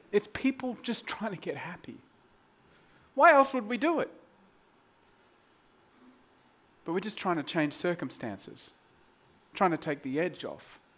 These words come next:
The Bible doesn't talk about happiness being found in any of these things. I, I, I've kind of gone on a little bit, just creating a context for you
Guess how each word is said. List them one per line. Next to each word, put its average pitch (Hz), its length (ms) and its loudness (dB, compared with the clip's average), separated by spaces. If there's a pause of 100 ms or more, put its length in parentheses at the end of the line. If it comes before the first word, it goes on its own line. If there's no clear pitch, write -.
(960)
The 147 60 -16
Bible 196 240 6
doesn't 180 200 0
talk 196 240 -6
about 143 440 0 (340)
happiness 165 580 -2
being 131 220 -8
found 127 300 -6
in 123 120 -8
any 139 240 -6
of 131 140 -12
these 135 220 -10
things. 117 500 -12 (800)
I, 143 160 6 (360)
I, 151 160 8
I've 147 240 2
kind 185 200 2
of 160 100 0
gone 165 380 4 (140)
on 185 200 6
a 160 80 4
little 185 220 4
bit, 143 300 0 (240)
just - 240 -4 (360)
creating 185 540 6
a 175 40 -2
context 220 600 0
for 202 340 0
you 135 240 -6